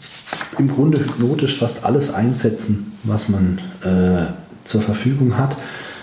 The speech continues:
Ähm, aber wie wir auch schon zu Beginn gesagt haben, die Desensibilisierung, die Phobienarbeit, die Behandlung, als wäre es eine Phobie, die hat sich bisher sehr bewährt. Die analytischen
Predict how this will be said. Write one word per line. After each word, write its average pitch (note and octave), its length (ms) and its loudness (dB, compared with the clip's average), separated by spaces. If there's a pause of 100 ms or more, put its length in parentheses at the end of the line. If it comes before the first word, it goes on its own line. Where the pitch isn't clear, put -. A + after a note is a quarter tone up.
(140)
Ähm, G2 600 2 (360)
aber G#2 460 2 (220)
wie G#2+ 140 2
wir G2 180 0
auch - 100 -4
schon G#2+ 180 -4
zu - 100 -4
Beginn G#2+ 300 0
gesagt G#2+ 460 -4
haben, G2 280 -2
die A2 80 -4
Desensibilisierung, F#2+ 1300 -2 (560)
die F#2 140 -4
Phobienarbeit, G2+ 1200 2 (300)
die G2 300 -6 (460)
Behandlung, F#2 760 0
als F2+ 240 -4
wäre F#2+ 240 2
es - 160 -2
eine F#2+ 160 -2
Phobie, G2+ 460 0 (120)
die A2+ 140 2
hat G#2+ 200 -2
sich - 320 -2
bisher G2+ 320 -2
sehr F#2 220 0
bewährt. F#2 420 0 (880)
Die - 120 0
analytischen G2 760 2